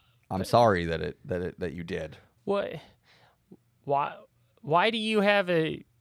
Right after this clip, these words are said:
Speaker 2: scarecrow like that?
Speaker 1: I just need you guys to know I'm not the one who,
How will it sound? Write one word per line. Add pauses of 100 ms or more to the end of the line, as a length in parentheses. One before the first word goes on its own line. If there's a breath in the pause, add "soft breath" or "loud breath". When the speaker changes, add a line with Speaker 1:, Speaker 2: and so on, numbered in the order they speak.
(960)
Speaker 2:
scarecrow
like
that?
Speaker 1:
I
just
need
you
guys
to
know
I'm
not
the
one
who,